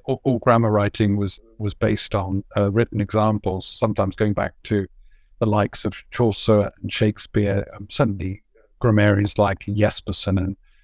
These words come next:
Dutch grammarian Kruisenkael were like that. They collected huge amounts of data, um, but not, not much looking at the spoken language. Not, not without reason, because there wasn't much of it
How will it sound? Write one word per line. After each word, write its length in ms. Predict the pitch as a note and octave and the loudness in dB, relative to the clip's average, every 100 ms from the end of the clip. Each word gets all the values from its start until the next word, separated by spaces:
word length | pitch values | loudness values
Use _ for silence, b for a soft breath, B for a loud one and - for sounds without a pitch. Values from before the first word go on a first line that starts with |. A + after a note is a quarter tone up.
| _ - F#2+ | _ -20 -4
Dutch 280 | A2+ - - | -2 -2 -2
grammarian 500 | G#2 G2+ G2 G2 G2 | 0 2 2 2 0
Kruisenkael 720 | - G#2+ A2+ G2+ G2 - G2 | 0 4 4 2 -2 -2 -2
were 120 | G2 | -2
like 320 | F#2+ G#2 A#2 - | 0 0 0 -2
that. 180 | F#2 | -4
They 120 | - G2+ | -4 -8
collected 540 | - A2 A#2 - G2+ | -4 -4 -4 -6 -8
huge 480 | - - - B2+ A#2+ | -10 -10 -2 0 0
amounts 340 | G2+ F#2+ F#2 | 0 -2 -2
of 120 | G2+ - | -2 0
data, 440 | G#2+ G#2+ - F2+ - | 0 0 -4 -10 -4
um, 260 | G2+ G2+ G2 _ _ _ - | -2 0 -2 _ _ _ -12
but 120 | A2+ | -2
not, 180 | A#2 A#2 | -2 -2
not 480 | B2 B2 A#2 B2 B2+ | -6 -4 0 2 2
much 320 | A#2 A2 - | 0 -2 -2
looking 280 | C#3 - A2 | -4 0 0
at 100 | F#2 | 0
the 80 | G#2+ | -4
spoken 440 | G2 G#2+ A2+ - F#2+ | -4 -2 -2 -2 -6
language. 420 | F2+ F2+ - - - _ - - - | -6 -12 -16 -20 -20 _ -20 -20 -4
Not, 180 | D3 D#3 - | -2 0 0
not 220 | C#3+ D3+ | 0 2
without 280 | C3 B2 - | 2 0 -2
reason, 320 | A#2+ C#3+ A#2+ G2+ | 2 2 2 -2
because 320 | A2 G#2+ A2 _ | -2 -2 -4 _
there 80 | - | -2
wasn't 260 | G#2+ A#2 A2 | 0 0 -2
much 220 | A2 - | -2 -2
of 100 | G2 | -2
it 100 | G#2+ | -4